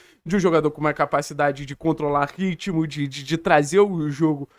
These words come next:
eh, pra mais perto do Atlético, a favor do Atlético. Então, acho que isso tem um valor surreal.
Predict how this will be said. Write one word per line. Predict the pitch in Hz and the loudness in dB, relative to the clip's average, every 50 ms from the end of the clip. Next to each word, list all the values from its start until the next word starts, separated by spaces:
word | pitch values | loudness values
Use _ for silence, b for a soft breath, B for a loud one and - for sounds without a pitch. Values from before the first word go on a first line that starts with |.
| B B 262 208 B | B B -18 -6 B
eh, | 170 165 | 0 0
pra | 165 - 175 165 156 | 2 2 4 4 4
mais | 156 156 156 156 - | 4 2 0 -2 -2
perto | - - 156 151 143 | -2 0 0 0 2
do | 147 156 | 2 0
Atlético, | 147 - - 160 160 190 214 196 - - | 0 0 2 2 2 2 2 0 2 0
a | 185 | 2
favor | - 180 151 143 139 143 151 147 | 4 4 2 2 2 -2 -2 0
do | 151 147 | 0 -2
Atlético. | 139 - 156 151 165 175 165 - - 160 | -2 0 2 2 2 2 0 -4 -8 -8
Então, | - 156 147 151 | -4 -2 -2 0
acho | 151 147 - - | -2 -4 -6 -6
que | - | -6
isso | 156 151 - 156 | -6 -6 -6 -6
tem | - 170 156 151 | -4 0 0 0
um | 151 147 | 2 2
valor | 139 147 143 147 143 139 - | 2 2 2 2 0 -4 -6
surreal. | - - - 147 143 151 170 165 165 151 151 190 214 | -10 -12 -12 -12 -6 -2 2 4 6 6 4 4 0